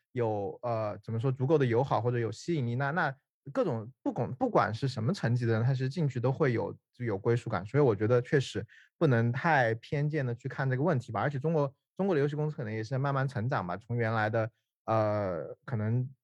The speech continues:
相对来说还没有在游戏圈那么，这么大的一个体量，到现在有这么大的体量，在慢慢地去，呃，整个文化和创意层面也有自己的一些输出，可能未来会有更多的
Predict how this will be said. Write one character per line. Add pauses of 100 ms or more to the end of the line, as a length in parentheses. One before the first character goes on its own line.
相
对
来
说
还
没
有
在
游
戏
圈
那
么， (380)
这
么
大
的
一
个
体
量，
到
现
在
有
这
么
大
的
体
量，
在
慢
慢
地
去， (300)
呃， (180)
整
个
文
化
和
创
意
层
面
也 (140)
有
自
己
的
一
些 (800)
输
出，
可
能
未
来
会
有
更
多
的